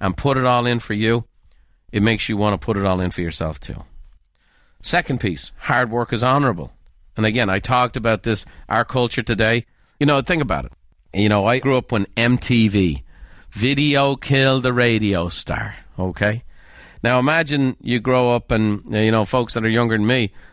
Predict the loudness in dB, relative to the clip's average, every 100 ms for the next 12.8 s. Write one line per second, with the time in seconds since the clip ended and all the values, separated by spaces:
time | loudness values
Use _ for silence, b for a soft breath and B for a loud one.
0 | b 0 0 2 0 0 -4 -4 -2 0
1 | 0 -2 -2 -2 -4 -8 -14 -18 -20 -20
2 | _ _ -20 b b b b -4 0 2
3 | 0 0 0 0 0 -2 0 2 2 2
4 | 0 0 -2 -2 0 0 0 0 -2 -2
5 | -6 -2 0 2 2 2 0 0 0 0
6 | -2 -6 b b b b -2 0 0 0
7 | 2 2 0 -2 -6 _ _ _ _ -18
8 | -2 2 4 4 2 0 -2 -16 _ _
9 | -4 0 2 0 -2 0 2 2 0 0
10 | 0 0 -2 -4 -4 -2 0 2 2 2
11 | 0 -2 -2 -10 -8 0 0 0 -14 -20
12 | -20 -20 -20 -10 -4 0 0 0